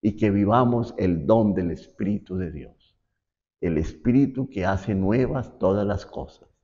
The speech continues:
el Espíritu que impulsa siempre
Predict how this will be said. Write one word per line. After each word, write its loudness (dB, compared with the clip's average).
el 2
Espíritu 0
que 2
impulsa 0
siempre 0